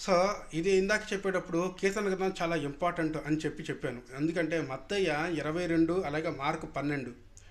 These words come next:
ఈ, ఈ వచనాలు మనం తీసుకోవాలి. ముఖ్యంగా ఈ మ-, మత్తయ్య ఇరవై రెండులో చూసినట్టే క్రి-, ఆయన ఏం చెప్తాడంటే, ఆ, కీర్త-, కీ-, కీర్తన గ్రంథంలో చెప్పినట్టు దావీదుని,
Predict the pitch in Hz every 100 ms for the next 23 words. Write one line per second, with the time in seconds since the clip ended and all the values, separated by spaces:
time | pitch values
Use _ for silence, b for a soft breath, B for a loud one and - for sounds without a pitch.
0 | B B - 165 190 185 190 185 180 214
1 | 208 202 202 160 156 165 160 - 127 117
2 | 175 175 - - 139 - 214 196 196 175
3 | 143 - - 131 B B B - 123 131
4 | - 196 190 160 185 175 170 165 160 156
5 | - 143 160 160 - 156 151 143 139 143
6 | - - - - 127 180 190 - 170 143
7 | 117 143 302 - B B B B B B
8 | - - - - - - - - - B
9 | B B B B 147 151 147 143 139 131
10 | 120 - 190 202 185 160 175 156 143 139
11 | 135 127 - 190 196 220 196 190 185 180
12 | 180 - 160 190 160 - 143 170 - -
13 | b b b b 151 135 139 202 220 190
14 | 190 214 226